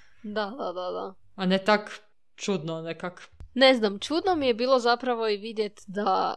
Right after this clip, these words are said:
Speaker 1: odnosno, ne znam, malo mi je pao u očima kad sam saznala da je, da je korumpirani doktor bio.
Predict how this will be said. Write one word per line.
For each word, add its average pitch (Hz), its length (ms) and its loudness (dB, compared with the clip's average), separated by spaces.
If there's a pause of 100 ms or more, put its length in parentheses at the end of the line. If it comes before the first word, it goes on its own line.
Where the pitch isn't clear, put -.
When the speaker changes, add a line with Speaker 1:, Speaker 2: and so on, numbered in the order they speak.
(100)
Speaker 1:
odnosno, 220 500 2 (200)
ne 294 240 4
znam, 208 220 0
malo 302 240 10
mi 302 80 6
je 269 120 6
pao 302 280 10
u 240 100 8
očima 240 340 8
kad 226 200 0
sam 208 100 0
saznala 214 600 2
da 190 140 -2
je, 180 640 0
da 208 120 0
je 196 80 4
korumpirani 190 840 -2
doktor 170 480 0
bio. 196 400 0